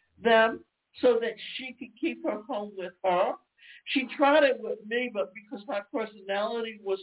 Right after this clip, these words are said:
so different, it never quite worked, and we never got along. And she refused to help me when I really needed it. To,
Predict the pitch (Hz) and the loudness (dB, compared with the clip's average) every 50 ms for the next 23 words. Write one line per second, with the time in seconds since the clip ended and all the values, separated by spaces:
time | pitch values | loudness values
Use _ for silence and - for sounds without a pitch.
0 | - 208 190 190 185 185 _ 196 196 208 208 _ - 277 294 - - _ _ _ | 2 4 4 4 4 0 _ -4 -4 -4 -4 _ 2 2 2 2 0 _ _ _
1 | _ _ _ _ _ _ _ - 220 214 208 208 208 202 214 220 240 240 247 247 | _ _ _ _ _ _ _ -4 -4 -4 -4 -6 -8 -2 0 0 2 2 0 -4
2 | 247 247 - 277 214 214 208 202 202 147 196 202 208 240 254 247 247 _ _ 208 | -4 -4 -4 -2 2 2 2 0 0 -4 -2 0 0 0 0 -4 -8 _ _ -4
3 | 196 196 190 214 220 220 220 220 214 214 208 208 208 208 - 202 196 196 196 196 | -4 -4 -6 -10 -12 -8 0 2 4 4 4 0 -6 -2 2 2 4 4 4 2
4 | 196 196 196 196 208 220 240 262 262 - _ _ _ _ _ _ _ - 214 208 | 2 2 4 4 4 4 2 -2 -6 -10 _ _ _ _ _ _ _ -6 -4 -4
5 | 208 202 - _ - - - - 233 240 226 214 220 208 208 208 - - 214 226 | -4 -8 -12 _ -14 -10 -8 -6 -6 -6 -6 -8 -8 -10 -10 -10 -12 -8 -8 -6
6 | 220 220 220 - - 214 190 190 202 202 196 185 185 - - - 226 226 214 214 | -6 -6 -8 -8 -2 0 0 0 2 0 0 0 0 -2 -8 -8 -6 -2 0 2
7 | 202 196 196 190 190 190 196 202 196 190 196 185 185 180 180 180 180 180 202 208 | 4 4 6 4 4 2 2 2 2 4 4 4 2 0 0 0 0 0 2 2
8 | 226 247 285 285 - - _ _ _ _ _ _ _ _ _ - 208 208 | 4 6 6 4 2 0 _ _ _ _ _ _ _ _ _ -12 -12 -12